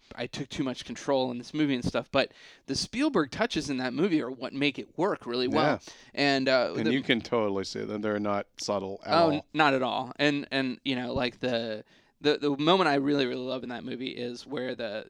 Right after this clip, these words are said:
Speaker 1: the construction workers are all working in the yard, and the daughter, and then the, the daughter leaves, and they're all, like, whistling at her, and she, like, flips them off, and then the mother's watching the whole scene, like, "Should I go out there and help her?" And then she's like, "Oh, no, I don't need to help her. She's
Speaker 2: Yeah.
Speaker 1: got this. She's
Speaker 2: Yeah.
Speaker 1: got this."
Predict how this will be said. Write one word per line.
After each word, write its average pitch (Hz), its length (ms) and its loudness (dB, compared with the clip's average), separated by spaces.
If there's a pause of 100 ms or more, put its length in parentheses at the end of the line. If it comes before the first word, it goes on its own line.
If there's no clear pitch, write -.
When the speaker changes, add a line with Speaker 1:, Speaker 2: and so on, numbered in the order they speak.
(100)
Speaker 1:
the 107 140 -12
construction 156 520 0
workers 135 320 -2
are 127 80 0
all 123 100 -2
working 135 340 -2
in 120 80 -4
the 123 80 -2
yard, 123 520 2
and 123 400 0
the 123 300 2
daughter, 135 340 4
and 120 120 -2
then 147 100 0
the, 131 160 -2 (280)
the 143 120 -4
daughter 135 360 6
leaves, 131 420 2
and 131 120 0
they're 123 140 2
all, 131 160 8
like, 123 200 2
whistling 139 440 0
at 139 180 6
her, 151 220 6 (260)
and 135 120 -2
she, - 140 0
like, 135 220 0
flips - 380 4
them 147 120 4
off, 135 280 2
and 156 120 4
then 131 120 0
the 120 60 -2
mother's 135 420 2
watching 139 400 2
the 135 60 0
whole 135 200 0
scene, 131 300 -4
like, 127 260 -4 (260)
"Should 180 200 2
I 160 60 0
go 170 180 4
out 180 100 2
there 190 100 4
and 170 80 4
help 170 220 2
her?" 190 60 4
And 151 100 4
then 139 140 2
she's 135 180 0
like, 120 220 0
"Oh, 113 200 0 (220)
no, 120 140 -8
I 117 80 0
don't 127 180 -6
need 110 120 -14
to - 60 -14
help - 220 -16
her. - 100 -8
She's 147 220 -4
Speaker 2:
Yeah. 98 80 2
Speaker 1:
got 120 220 4
this. 117 240 0
She's 127 180 4
Speaker 2:
Yeah. 107 80 6
Speaker 1:
got 98 160 4
this." 120 180 -4